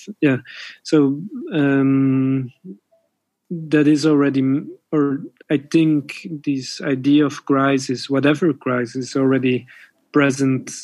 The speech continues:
uh, or manifesting or will manifest itself in, in the, in the posters.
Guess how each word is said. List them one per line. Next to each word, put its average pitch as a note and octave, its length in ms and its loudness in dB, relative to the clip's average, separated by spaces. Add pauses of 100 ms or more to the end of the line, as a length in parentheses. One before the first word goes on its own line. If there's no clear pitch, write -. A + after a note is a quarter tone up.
(240)
uh, C3 260 -4
or C3+ 120 -2
manifesting C3+ 840 2
or C#3+ 160 2
will D3 260 6
manifest C3+ 720 0
itself C3 540 -4 (100)
in, C3 420 -2
in B2+ 300 0
the, B2 460 0
in C3+ 160 0
the C3 80 -2
posters. C#3 640 -2